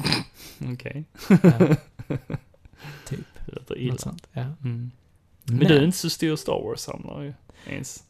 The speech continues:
Speaker 2: Nej, men
Speaker 1: Du är
Speaker 2: jag har,
Speaker 1: större
Speaker 2: jag har,
Speaker 1: Ghostbusters-samlare.
Speaker 2: jag har faktiskt varit större, eh, Star Wars-samlare.
Speaker 1: Du har det?
Speaker 2: Ja.
Speaker 1: Okej.
Speaker 2: Ett, ett tag så skulle jag ha Star Wars i allt.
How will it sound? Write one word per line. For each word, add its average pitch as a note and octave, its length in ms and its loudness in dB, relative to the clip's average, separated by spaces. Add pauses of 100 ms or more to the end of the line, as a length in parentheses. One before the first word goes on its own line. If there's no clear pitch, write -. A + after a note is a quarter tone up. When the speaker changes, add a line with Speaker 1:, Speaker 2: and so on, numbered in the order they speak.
(360)
Speaker 2:
Nej, C#3 680 2
men D#3+ 340 -2 (2750)
Speaker 1:
Du - 80 -2
är C3+ 40 2
Speaker 2:
jag C3 40 0
har, F3+ 140 2
Speaker 1:
större C#3+ 200 8
Speaker 2:
jag F3+ 100 8
har, G#3 140 6
Speaker 1:
Ghostbusters-samlare. C3+ 1300 6
Speaker 2:
jag D#3 80 8
har C3+ 360 10
faktiskt D#3+ 400 0
varit C3 220 0
större, A#2 520 0 (460)
eh, B2 380 -4
Star C#3 180 -4
Wars-samlare. - 720 -6
Speaker 1:
Du C3 80 -2
har D#3+ 300 -4
det? C3 60 -4 (340)
Speaker 2:
Ja. B2 80 -10
Speaker 1:
Okej. - 220 -14
Speaker 2:
Ett, C#3 200 -4
ett C#3 200 -2
tag C#3 240 0
så C3 100 -6
skulle C3+ 200 -4
jag A#2 60 -4
ha C3 120 -4
Star B2+ 280 -4
Wars A#2 260 -4
i - 40 -8
allt. - 480 -8